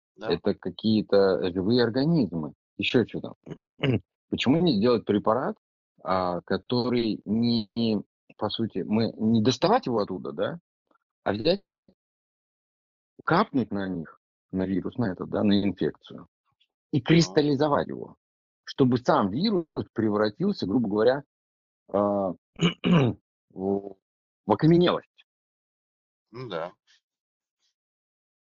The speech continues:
Speaker 2: И все, и он там, он пропитал своей вот этой жидкостью, он, например, его, а, выключил как-то, да, например, вот, пожалуйста, у нас же есть генная модификация теперь везде.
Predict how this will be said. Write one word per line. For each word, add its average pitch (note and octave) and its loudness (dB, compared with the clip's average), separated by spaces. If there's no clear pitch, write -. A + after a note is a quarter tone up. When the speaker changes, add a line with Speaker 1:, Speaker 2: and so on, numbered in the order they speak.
Speaker 2:
И A#2+ 0
все, B3 2
и A#2 0
он C#3+ 4
там, F#3+ -4
он D#3 -2
пропитал A#2+ -2
своей F#2 -6
вот F2 -10
этой D#2 -10
жидкостью, F2 -8
он, C#3 6
например, G2+ -2
его, G2 0
а, E2 -2
выключил C3 0
как-то, B2 -2
да, B2+ 0
например, G#2+ -2
вот, B2+ 0
пожалуйста, B2 0
у - 2
нас A2+ 0
же F#2 -8
есть G2 -2
генная G2 0
модификация G2 -4
теперь A2+ -2
везде. A#2+ -4